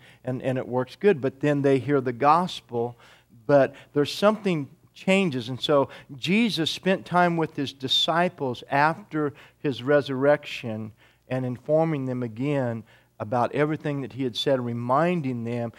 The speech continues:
And then he said, "Go tarry in Jerusalem till you are endued with power. And then you will launch out into your ministry of being a witness for me." And that's really our goal. What is,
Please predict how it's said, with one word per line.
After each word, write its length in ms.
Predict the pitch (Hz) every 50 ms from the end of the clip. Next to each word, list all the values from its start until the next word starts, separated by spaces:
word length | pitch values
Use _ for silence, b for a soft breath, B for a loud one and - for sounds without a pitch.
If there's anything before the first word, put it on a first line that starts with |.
| B B B
And 100 | 120 131
then 80 | 147 165
he 60 | 175
said, 260 | - - 165 135 123
"Go 160 | 135 170 185
tarry 540 | 180 185 - - 196 190 196 196 190 180 160
in 100 | 151 143
Jerusalem 640 | 117 123 135 127 147 160 170 160 - - 127 117
till 160 | 110 - 131 120
you 180 | 123 135 131
are 80 | 131 123
endued 340 | 117 107 101 127 127 127 113
with 180 | 110 107 -
power. 500 | - - 120 120 117 110 110 107 107 104 b b b b b b _
And 340 | - 127 131 123 113 110
then 640 | 117 151 165 185 196 180 147 127 120 113 113 117 110 b b b b b _
you 120 | 127 131
will 180 | 123 120 113 113
launch 460 | 110 120 127 135 135 123 - - -
out 340 | 135 123 120 117 101 - - _
into 300 | - 139 135 127 - -
your 140 | 131 127 117
ministry 600 | 113 120 139 160 156 147 - - - 127 123 - -
of 220 | 127 120 110 104
being 380 | - 160 170 180 180 175 170 156 -
a 120 | 135 139
witness 480 | 135 123 127 156 160 - - 127 110 -
for 200 | - - - 123
me." 360 | 120 120 127 120 101 98 92 - _ _ _ _ _ _ _ _ _ _ _ _ _ _ _ _ _ _ _ _ _ _ _ -
And 100 | 143 151
that's 240 | 165 180 175 - -
really 260 | 170 175 170 160 151
our 140 | 143 139 135
goal. 300 | 120 143 156 147 131 117
What 160 | 127 143 156
is, 180 | 160 151 151